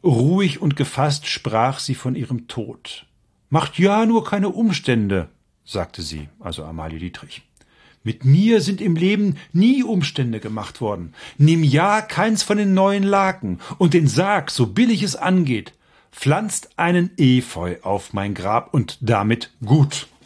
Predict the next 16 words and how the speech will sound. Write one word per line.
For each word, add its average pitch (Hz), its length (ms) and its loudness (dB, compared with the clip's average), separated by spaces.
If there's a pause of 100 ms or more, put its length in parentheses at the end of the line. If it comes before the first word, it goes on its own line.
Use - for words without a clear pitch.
(320)
Das 131 200 0
sollen 170 140 2
also 135 180 0
ihre 107 240 -2
nahezu 127 320 -2
letzten 107 360 -4
Worte 107 280 -6
gewesen 170 380 -4
sein. 175 160 -2
Und 131 80 4
dann - 120 0
ist - 220 -6
sie 147 140 0
am 107 160 -2
neunten 156 580 2
März 135 400 2